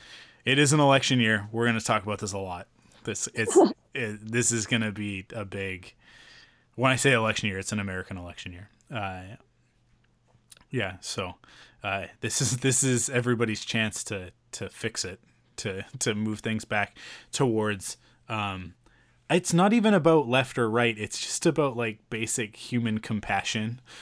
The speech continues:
Speaker 1: uh, not locking up children, putting them in cages, and
Speaker 2: Oh, God.
Speaker 1: adopting them out to people when they have families. Um, yeah.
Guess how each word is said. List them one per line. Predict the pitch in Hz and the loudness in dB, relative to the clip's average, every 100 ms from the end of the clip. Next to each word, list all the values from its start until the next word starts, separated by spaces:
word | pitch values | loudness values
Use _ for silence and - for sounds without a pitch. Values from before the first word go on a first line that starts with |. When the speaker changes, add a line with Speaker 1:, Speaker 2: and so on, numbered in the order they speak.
| - - - | -20 -20 -12
Speaker 1:
uh, | 104 98 101 101 - | -8 -8 -8 -8 -2
not | 110 113 110 | 2 2 0
locking | 110 - 113 107 | -2 -2 -2 -2
up | 101 | -4
children, | - 104 101 107 104 | -6 -4 -4 -4 -4
putting | 110 104 | -4 -4
them | 101 | -4
in | 98 | -6
cages, | - 104 107 110 104 | -4 -4 -2 -2 -4
and | 95 95 110 _ _ | -6 -8 -14 _ _
Speaker 2:
Oh, | 185 185 170 - | 4 4 2 -2
God. | 285 - _ _ _ _ - - 143 131 123 | -2 -2 _ _ _ _ -20 -14 -12 -12 -2
Speaker 1:
adopting | 127 117 110 107 - 113 | 0 2 2 2 2 2
them | 110 104 | 2 2
out | 107 117 | 0 -2
to | 123 | -4
people | 120 117 131 | -2 0 2
when | 120 104 | 2 2
they | 101 | 0
have | 98 104 104 101 | 0 0 0 -2
families. | - 101 107 117 127 - - - - - - - | -4 -2 -2 0 -2 -6 -16 -20 -20 -20 -20 -10
Um, | 101 98 95 90 92 _ _ | -6 -6 -6 -10 -14 _ _
yeah. | 95 87 | -14 -14